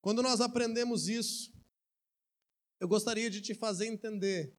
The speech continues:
como eu disse, em João quatorze, vinte e três, não precisa ir para lá, fica em Colossenses comigo, nós vamos ler um pouquinho mais esse texto. O Senhor Jesus afirma lá no livro de João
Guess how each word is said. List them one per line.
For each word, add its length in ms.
como 200
eu 40
disse, 460
em 60
João 340
quatorze, 420
vinte 140
e 40
três, 280
não 100
precisa 280
ir 20
para 160
lá, 180
fica 200
em 60
Colossenses 520
comigo, 320
nós 160
vamos 180
ler 100
um 60
pouquinho 300
mais 200
esse 200
texto. 420
O 80
Senhor 280
Jesus 280
afirma 400
lá 140
no 80
livro 260
de 140
João 520